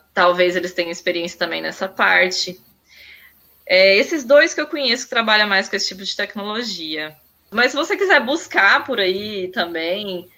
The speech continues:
ah, laboratórios de engenharia biomédica que trabalham com desenvolvimento de próteses, eu acho que com certeza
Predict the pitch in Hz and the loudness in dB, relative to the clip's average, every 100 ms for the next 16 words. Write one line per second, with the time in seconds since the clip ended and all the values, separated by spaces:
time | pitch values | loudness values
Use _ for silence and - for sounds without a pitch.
0 | _ _ _ 170 175 175 175 170 175 180 | _ _ _ 0 2 4 4 4 6 6
1 | 185 185 180 190 190 214 185 175 175 175 | 6 6 4 2 -2 0 2 2 6 6
2 | 175 170 170 170 165 156 185 185 180 - | 8 6 2 0 0 2 6 8 6 2
3 | 170 - 170 170 165 165 185 175 175 175 | -2 0 2 4 2 0 -6 -8 -8 -8
4 | 165 175 185 185 160 156 180 190 175 170 | -10 -12 -10 -6 -2 -2 -2 -6 -2 2
5 | 170 175 - 202 220 254 - 285 339 | 2 0 -4 -4 -2 -2 0 0 0